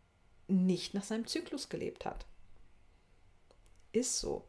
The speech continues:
Wenn ich zum Beispiel die Periode davor, äh, durchgeackert hab, weil es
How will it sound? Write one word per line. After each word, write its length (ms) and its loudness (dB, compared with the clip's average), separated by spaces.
Wenn 160 2
ich 340 -2
zum 160 -4
Beispiel 240 -4
die 100 -2
Periode 520 2
davor, 640 4
äh, 240 4
durchgeackert 680 0
hab, 280 -6
weil 140 -10
es 160 -8